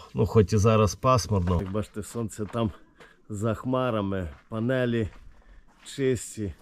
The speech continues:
без снігу. От тоді, коли я чистив, після того так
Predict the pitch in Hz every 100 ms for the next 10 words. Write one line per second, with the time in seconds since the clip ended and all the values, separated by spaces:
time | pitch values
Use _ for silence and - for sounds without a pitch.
0 | - 110 117 - - 143 143 104 110 123
1 | 110 104 104 110 104 107 104 - 131 -
2 | 101 87 - 98 98 104 87 95